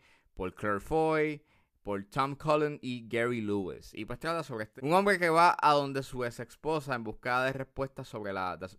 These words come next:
sobre la desaparición de su hijo. Y, eh, esta película, pues, no había escuchado nada de, o sea, había escuchado cosas de ella.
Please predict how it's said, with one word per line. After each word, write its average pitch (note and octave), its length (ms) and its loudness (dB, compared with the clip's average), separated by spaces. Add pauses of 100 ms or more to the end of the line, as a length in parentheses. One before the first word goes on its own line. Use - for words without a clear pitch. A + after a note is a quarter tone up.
(120)
sobre F#2 260 -10
la F2+ 160 -6
desaparición F#2+ 640 -10
de B2 100 -8
su - 200 -14
hijo. G2 400 -8 (260)
Y, F2+ 680 -10 (920)
eh, B2 520 0 (180)
esta E3+ 280 6
película, D#3 680 6 (320)
pues, G#2 300 0
no G#2 240 -4
había C3 260 4
escuchado C#3+ 600 2
nada C3+ 440 2
de, C#3 300 2
o - 20 -4
sea, C3 200 2
había B2 320 4
escuchado F3 420 0
cosas E3+ 320 -2
de D#3+ 160 4
ella. A2 340 2